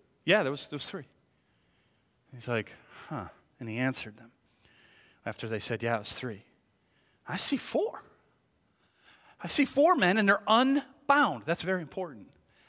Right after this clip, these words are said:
They're free. They're walking in the midst of the fire. They're not even hurt. And the appearance of the fourth is like a son of the gods.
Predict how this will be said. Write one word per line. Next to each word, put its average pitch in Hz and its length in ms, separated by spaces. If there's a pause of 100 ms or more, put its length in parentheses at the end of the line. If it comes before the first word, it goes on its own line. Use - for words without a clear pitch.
They're 107 100
free. - 300 (1080)
They're 165 180
walking 277 580
in 254 60
the 208 60
midst 233 220
of 220 80
the 190 40
fire. 269 380
They're 320 180
not 196 200
even 165 160
hurt. 294 600 (300)
And 208 80
the 208 60
appearance 311 500
of 311 60
the 254 80
fourth 302 340
is 233 80
like 196 120
a 175 60
son 277 420
of 208 360
the 254 80
gods. - 960